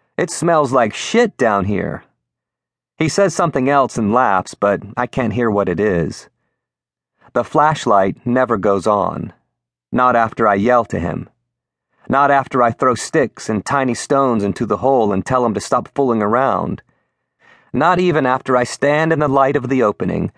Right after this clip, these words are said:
and threaten to take a whiz on him, even pull down my bathing suit to show him I'm serious. Not even then does it go on.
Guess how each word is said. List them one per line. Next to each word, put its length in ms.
and 160
threaten 340
to 60
take 220
a 80
whiz 320
on 180
him, 260
even 260
pull 220
down 180
my 160
bathing 420
suit 420
to 100
show 260
him 140
I'm 180
serious. 640
Not 160
even 320
then 480
does 160
it 120
go 200
on. 400